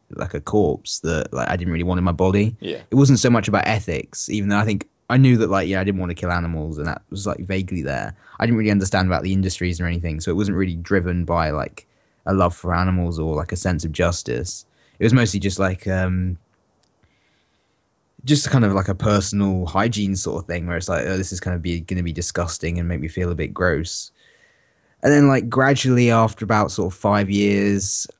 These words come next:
Speaker 1: you know, I slowly started to learn little things. I became more of, like, a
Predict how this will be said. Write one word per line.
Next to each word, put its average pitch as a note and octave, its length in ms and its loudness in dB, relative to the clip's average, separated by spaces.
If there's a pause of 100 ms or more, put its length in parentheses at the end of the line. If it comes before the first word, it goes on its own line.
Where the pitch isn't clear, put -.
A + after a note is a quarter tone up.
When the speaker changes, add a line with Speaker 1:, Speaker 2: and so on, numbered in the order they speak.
(240)
Speaker 1:
you C#3+ 80 6
know, B2 160 6
I A2+ 40 4
slowly A2+ 340 4
started G2+ 280 0
to G#2 100 0
learn G2+ 280 2
little F#2+ 180 -2
things. G2 480 0
I F#2 60 2
became G2+ 320 2
more F#2+ 180 4
of, D#2+ 80 -6
like, E2+ 220 -2
a E2 260 0